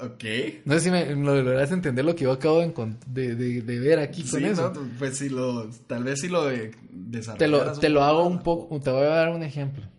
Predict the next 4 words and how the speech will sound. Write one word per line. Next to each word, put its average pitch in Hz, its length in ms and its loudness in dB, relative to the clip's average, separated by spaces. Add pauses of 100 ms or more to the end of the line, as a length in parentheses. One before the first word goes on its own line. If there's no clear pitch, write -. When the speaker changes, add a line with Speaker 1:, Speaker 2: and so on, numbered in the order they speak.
(1700)
Speaker 2:
Yo 147 260 0
tengo 180 760 -2 (600)
un, 156 880 -4 (100)
ay, 113 400 -6